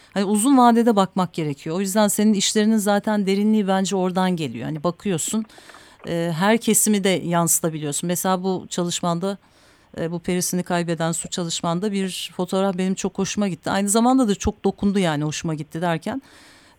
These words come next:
E, sular çekildikten sonra bir ağaç çıkmış, bir ağacın gövdesi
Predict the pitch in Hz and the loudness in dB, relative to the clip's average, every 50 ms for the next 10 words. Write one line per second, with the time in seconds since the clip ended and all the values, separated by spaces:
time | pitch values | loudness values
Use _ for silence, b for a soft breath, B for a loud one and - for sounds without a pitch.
0 | - - 180 175 175 175 175 175 - - 202 202 202 202 196 - 226 214 - 226 | -8 -4 -2 0 0 0 0 0 0 0 2 2 2 2 2 0 -2 0 -2 -2
1 | 202 214 214 - 226 220 220 214 - - 214 208 208 208 208 208 202 - - - | -4 -4 -2 0 2 2 4 4 2 2 2 2 2 2 2 2 2 0 -4 -10
2 | - - 180 202 196 - - 175 190 202 208 208 - - - _ - - - - | -14 -6 -4 -4 -4 0 4 4 6 6 4 2 -2 -6 -6 _ -10 -10 -10 -8
3 | - 165 156 135 165 170 175 180 165 190 190 175 190 190 190 180 165 170 160 - | -8 -6 -4 0 0 2 2 0 0 -2 -2 0 0 0 0 0 -2 -2 -2 -2
4 | - - 285 294 - | -2 -4 -6 -8 -10